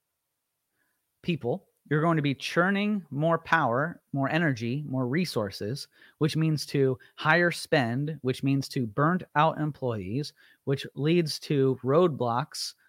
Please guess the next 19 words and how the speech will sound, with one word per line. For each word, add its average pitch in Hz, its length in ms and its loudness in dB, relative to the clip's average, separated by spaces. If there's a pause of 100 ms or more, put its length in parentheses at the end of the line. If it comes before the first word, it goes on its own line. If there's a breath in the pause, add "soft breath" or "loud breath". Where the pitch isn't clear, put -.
(120)
on 143 140 4
the 139 220 0
other 170 260 6
side 123 400 0
of 107 220 -2
the 104 120 -4
equation, 98 520 -6
because 117 360 -4
your 135 200 0
partners, 113 460 0
your 139 140 0
customers, 107 520 -6
your 110 140 -4
clients 110 520 -6
are 147 300 4
likely 107 480 -2
already 90 580 -8 (340 loud breath)
early 113 320 4
adopters 98 680 -4